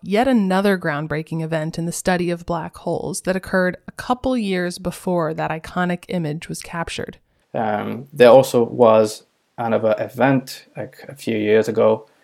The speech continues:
Speaker 2: where two black holes, uh, had merged together. And, uh, when that happened, it creates a ripple, uh, through space and time that travels across the universe. And we have been able to,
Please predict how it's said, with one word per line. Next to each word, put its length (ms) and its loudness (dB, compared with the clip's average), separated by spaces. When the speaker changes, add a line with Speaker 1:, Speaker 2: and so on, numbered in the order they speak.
Speaker 2:
where 500 4
two 260 -2
black 280 0
holes, 520 0
uh, 480 -2
had 200 -4
merged 600 -2
together. 560 0
And, 340 -8
uh, 220 -2
when 220 4
that 120 4
happened, 600 -2
it 160 -20
creates 420 0
a 80 -2
ripple, 640 0
uh, 360 -4
through 300 -2
space 380 0
and 160 -8
time 440 2
that 160 0
travels 760 0
across 380 0
the 120 -4
universe. 680 2
And 260 -4
we 100 2
have 200 4
been 120 0
able 380 0
to, 600 -6